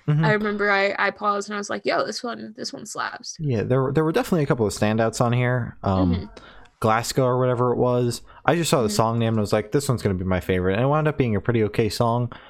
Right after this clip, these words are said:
Speaker 2: Yeah.
Speaker 1: So, I mean, this, that was a good one. And there were a couple other ones, obviously, on the record that, that were good. But
Speaker 2: Mm-hmm.
Speaker 1: I, I just feel like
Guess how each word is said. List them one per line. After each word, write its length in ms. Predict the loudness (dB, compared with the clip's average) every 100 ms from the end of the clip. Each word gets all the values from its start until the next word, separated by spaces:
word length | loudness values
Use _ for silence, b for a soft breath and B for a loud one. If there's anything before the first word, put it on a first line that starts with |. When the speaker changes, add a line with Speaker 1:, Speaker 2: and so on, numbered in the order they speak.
| B -2
Speaker 2:
Yeah. 100 | 0
Speaker 1:
So, 120 | 2
I 100 | 2
mean, 220 | 2 2 0
this, 160 | -2 0
that 160 | 0 2
was 120 | 0
a 40 |
good 160 | 0 2
one. 340 | 2 2 0 -4 B B
And 100 | 0
there 40 |
were 40 | 2
a 20 |
couple 240 | 0 2 2
other 160 | 2
ones, 160 | 2 2
obviously, 360 | 2 0 0 0
on 80 |
the 80 | 2
record 340 | 0 0 -2 0
that, 300 | 0 -2 -2
that 160 | -2
were 100 | 0
good. 340 | 0 0 0 -2
But 280 | -2 -2 -4 _ -10
Speaker 2:
Mm-hmm. 260 | -6 -4 0
Speaker 1:
I, 40 | 0
I 20 |
just 280 | 0 -4 -2
feel 180 | 0 2
like 340 | 0 -4